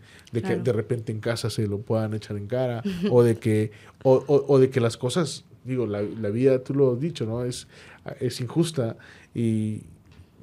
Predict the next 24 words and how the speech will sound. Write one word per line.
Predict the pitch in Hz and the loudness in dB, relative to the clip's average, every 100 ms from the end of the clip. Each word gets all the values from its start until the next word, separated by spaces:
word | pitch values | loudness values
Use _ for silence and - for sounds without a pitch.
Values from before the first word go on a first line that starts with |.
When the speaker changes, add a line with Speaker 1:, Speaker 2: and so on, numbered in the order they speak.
| - - _ 120 | -20 -20 _ -4
Speaker 1:
los | 113 - | -4 -2
sacrificios | 107 - 104 110 143 123 | -6 -6 -6 -4 -2 0
a | 110 | 0
veces | 113 131 - | 0 -4 -6
la | 104 | -6
gente | 110 110 | -6 -6
pocas | 123 113 113 | -8 -6 -6
veces | 104 107 101 | -6 -6 -8
lo | 98 | -6
conoce, | 127 139 | -4 -2
¿no? | 120 123 | -4 -6
Porque | 113 110 | -4 -4
a | |
veces | 117 117 | -2 -4
llega | 110 117 113 | -2 0 0
cualquier | 110 101 113 110 104 - - - | -2 -2 -2 -2 -2 -10 -20 -10
comentarista | - 107 107 104 101 113 - 101 95 | -4 -2 -2 0 0 -2 -2 -2 0
o | 92 92 | -2 -4
reportero, | 98 - 95 - 107 104 101 | -6 -4 -6 -2 0 0 -2
periodista | 98 98 107 110 101 | -4 -2 -2 -4 -4
o | 98 | -4
aficionado | 107 - 104 107 | -4 -6 -4 -2
y | 113 | -4
critica | 117 117 147 131 131 | -4 -4 -4 0 0